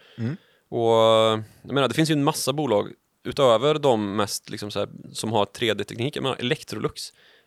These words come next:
Speaker 2: har väl hur mycket som helst, eh, vad det gäller hemelektronik.
Speaker 1: Okej, så att du vill se helt enkelt att det är de här företagen som, eh, li-, lite krigsekonomiskt på något
Speaker 2: Det är
Speaker 1: sätt.
Speaker 2: den sven-, nya svenska modellen.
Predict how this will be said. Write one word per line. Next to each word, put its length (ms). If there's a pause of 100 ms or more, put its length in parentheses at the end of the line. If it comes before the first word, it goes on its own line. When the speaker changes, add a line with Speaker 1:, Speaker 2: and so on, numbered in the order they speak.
Speaker 2:
har 200
väl 140
hur 280
mycket 280
som 100
helst, 420 (100)
eh, 20 (440)
vad 140
det 40
gäller 140
hemelektronik. 680 (180)
Speaker 1:
Okej, 220
så 100
att 80
du 80
vill 180
se 280
helt 240
enkelt 240
att 120
det 80
är 20
de 120
här 420
företagen 540
som, 320
eh, 100 (800)
li-, 220
lite 300
krigsekonomiskt 1000
på 80
något 180
Speaker 2:
Det 80
är 40
Speaker 1:
sätt. 80
Speaker 2:
den 80
sven-, 340
nya 180
svenska 280
modellen. 360